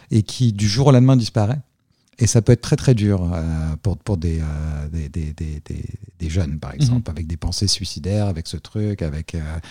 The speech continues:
Speaker 1: ce moment où tu retombes dans un vide, même si t'as une vraie famille et tout ça. Mais, mais il y a quelque chose de, de, de fusionnel où plus rien n'existe autre que le film à faire. Et on est
Speaker 2: Mm.
Speaker 1: prêt à tous les sacrifices, a priori.
Speaker 2: Mm.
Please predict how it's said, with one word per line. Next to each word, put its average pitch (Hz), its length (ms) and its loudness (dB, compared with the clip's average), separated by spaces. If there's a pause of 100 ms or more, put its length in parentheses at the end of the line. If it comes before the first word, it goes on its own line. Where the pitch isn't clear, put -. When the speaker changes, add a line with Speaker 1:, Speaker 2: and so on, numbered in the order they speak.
(240)
Speaker 1:
ce - 120 0
moment 113 240 10
où 127 60 10
tu - 120 2
retombes - 280 4
dans 117 220 8
un 101 60 8
vide, 120 260 4
même 95 160 4
si - 100 -6
t'as 90 80 2
une 80 120 2
vraie 82 140 -2
famille 123 380 2
et 98 60 4
tout - 100 -12
ça. 160 180 -2
Mais, 104 280 2
mais 107 220 4
il 107 260 2
y 110 100 0
a 107 40 4
quelque 120 200 4
chose 147 180 0
de, 110 180 6
de, 104 380 4
de 107 120 6
fusionnel 131 840 2 (480)
où 98 60 -18 (100)
plus 135 100 0
rien 127 240 10
n'existe 131 640 4
autre 135 260 4
que 123 120 6
le 113 100 6
film 123 420 4
à 98 120 0
faire. 76 400 -4 (100)
Et 90 80 -2
on 87 80 2
est 135 80 4
Speaker 2:
Mm. 123 60 4
Speaker 1:
prêt - 140 0
à 101 80 2
tous - 160 -2
les 113 80 4
sacrifices, - 500 -4
a - 80 -4
priori. 78 400 -2 (280)
Speaker 2:
Mm. 113 100 2